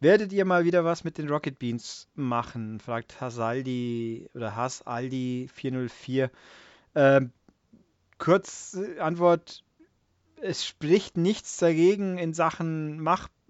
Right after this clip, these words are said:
na gut, falsch gesagt. Ich weiß es nicht, kurz gesagt. Da, es, da müssen diverse Dinge zusammenpassen, auf die ich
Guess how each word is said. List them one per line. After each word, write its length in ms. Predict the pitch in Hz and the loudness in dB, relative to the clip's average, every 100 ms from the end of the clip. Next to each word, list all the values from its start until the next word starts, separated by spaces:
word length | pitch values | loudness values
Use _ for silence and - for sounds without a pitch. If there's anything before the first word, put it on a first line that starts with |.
| _ | _
na 300 | - 160 151 | -14 -6 -4
gut, 400 | 143 170 - - _ - _ _ 170 190 | -2 -4 -6 -20 _ -20 _ _ -20 -20
falsch 340 | - 123 135 - | -12 -8 -6 -8
gesagt. 420 | 113 104 95 - - - - _ | -12 -10 -12 -14 -20 -20 -20 _
Ich 120 | - 135 | -4 4
weiß 220 | 156 151 | 6 6
es 100 | 123 | 2
nicht, 380 | 117 104 - - | -4 -6 -10 -2
kurz 240 | 143 - | 0 0
gesagt. 400 | 123 117 110 - | -6 -6 -6 -6
Da, 140 | 127 156 | -8 -6
es, 240 | - - - 160 180 | -10 -12 -10 -10 -8
da 140 | - 143 | -4 -2
müssen 260 | 165 175 | -2 -4
diverse 400 | 160 151 156 175 | -2 4 4 4
Dinge 220 | 170 175 165 | -2 -2 -2
zusammenpassen, 840 | - 151 175 202 180 180 185 185 | -2 0 2 0 0 0 0 -2
auf 140 | 156 | -4
die 200 | - 151 | -2 -4
ich 340 | 196 196 - | -4 -8 -12